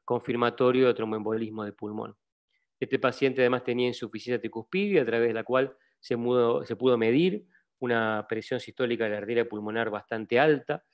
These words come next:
quizás un poco más de la cual, con la cual a veces observamos en los pacientes con tromboembolismo de pulmón, en los cuales en general no suelen superar los sesenta milímetros de mercurio.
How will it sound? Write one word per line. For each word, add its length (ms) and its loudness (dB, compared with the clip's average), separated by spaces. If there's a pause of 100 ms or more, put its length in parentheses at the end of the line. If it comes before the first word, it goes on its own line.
quizás 300 -4
un 100 -2
poco 220 2
más 320 4 (360)
de 100 -2
la 180 0
cual, 680 2 (160)
con 140 -2
la 80 2
cual 180 4
a 80 6
veces 320 2
observamos 480 -2
en 40 0
los 80 -4
pacientes 360 -6
con 200 -8
tromboembolismo 640 -4
de 60 0
pulmón, 500 0 (360)
en 80 -2
los 100 -2
cuales 300 2
en 80 -4
general 440 0
no 120 2
suelen 260 -2
superar 360 -2
los 160 -2
sesenta 440 -4
milímetros 440 -4
de 60 -8
mercurio. 640 -2